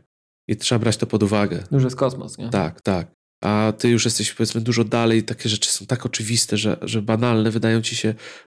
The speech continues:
Speaker 1: że no absolutnie to, wiesz, no jak można tego nie wiedzieć, nie rozumieć albo w ogóle na to nie wpaść, nie? Także u mnie tak, tak, tak to wygląda, że w sumie, y, moja niewiedza jest jakby limitem w tej chwili, a nie to, że aplikacja na coś nie pozwala.
Speaker 2: To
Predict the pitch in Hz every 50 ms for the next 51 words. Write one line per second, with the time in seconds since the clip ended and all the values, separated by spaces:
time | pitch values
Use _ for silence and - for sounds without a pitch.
0 | _ - - 113 104 117 117 - - 127 127 127 - 120 - 135 123 127 120 117
1 | 90 - - 98 113 110 - 104 95 92 170 - 98 95 95 - - 87 98 98
2 | 98 104 104 98 101 90 - - 92 87 92 90 92 101 98 98 95 - - 90
3 | 87 87 87 - 87 - 90 87 87 82 - 80 78 80 - - - - - -
4 | - - 98 123 - - _ _ _ _ _ _ _ _ _ _ _ _ _ _
5 | _ _ _ _ - 113 110 135 139 139 131 131 131 120 - 131 127 - - -
6 | 120 - - 113 98 104 95 92 82 - - - - - - - - 107 120 117
7 | 117 117 117 120 117 117 - - - 127 117 117 117 117 113 113 113 113 113 110
8 | 110 107 107 107 - - - 104 107 107 107 104 113 131 143 139 135 127 123 120
9 | 139 139 120 123 117 110 - - 110 104 107 95 90 98 101 95 - - 87 87
10 | 82 - - 87 82 - - - - 82 - 87 95 95 101 101 - - 98 92
11 | 98 90 87 - 78 78 95 85 - 85 85 82 - - - 82 82 82 82 -
12 | - - - - - _ _ _ _ _ _ _ _ _ _ _ _ _ _ _
13 | _ _ _ - 135 135 131 127